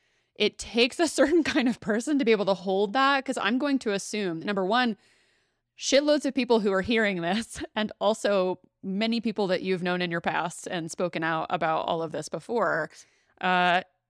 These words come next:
don't get it and are quite upset by it and, <laughs> um,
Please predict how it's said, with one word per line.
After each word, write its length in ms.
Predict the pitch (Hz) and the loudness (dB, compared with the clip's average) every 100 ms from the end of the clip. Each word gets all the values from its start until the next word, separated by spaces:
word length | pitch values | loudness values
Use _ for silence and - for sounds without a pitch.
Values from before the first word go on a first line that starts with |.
| 175 | -4
don't 260 | 196 208 220 | 0 0 0
get 160 | 185 | -2
it 120 | 143 - _ _ _ _ - | -4 -8 _ _ _ _ -6
and 320 | 190 190 - | -4 -4 -4
are 140 | 185 180 | -4 0
quite 240 | 214 226 | 2 2
upset 340 | 180 - 185 | 0 -2 -4
by 160 | - 147 | -4 -4
it 220 | 147 151 - - | -4 -8 -10 -6
and, 600 | 185 170 170 185 - 202 | -2 -2 -2 -4 -6 -8
<laughs> 40 | - | -6
um, 440 | 196 196 165 156 | -2 -2 -2 -6